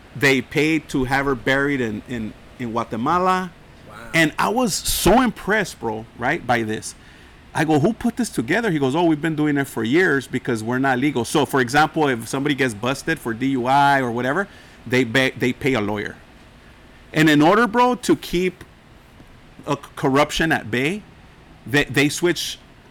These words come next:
Speaker 1: the, the directors of the governing board every, every three to six months.
Speaker 2: Wow.
Speaker 1: So nobody
Speaker 2: Smart.
Speaker 1: gets tempted. So
Speaker 2: Yeah.
Speaker 1: they have a pool of money, bro. And he says, "And when five years go and nothing's happening,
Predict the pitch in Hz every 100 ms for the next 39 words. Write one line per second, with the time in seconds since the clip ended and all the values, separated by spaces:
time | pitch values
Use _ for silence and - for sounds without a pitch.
0 | - 117 135 120 127 117 123 127 - 135
1 | 117 107 131 131 113 127 135 127 - 127
2 | 131 135 123 - 127 139 131 135 127 -
3 | 123 - 101 - - - - - 113 -
4 | - - - 139 139 151 139 135 - 139
5 | 117 - - - - - 151 175 214 220
6 | 160 - 220 269 254 214 226 175 113 120
7 | 127 135 - - - - 156 160 180 -
8 | 175 147 151 160 160 156 151 131 - 185
9 | 220 208 226 165 180 208 156 165 185 -
10 | 165 190 226 254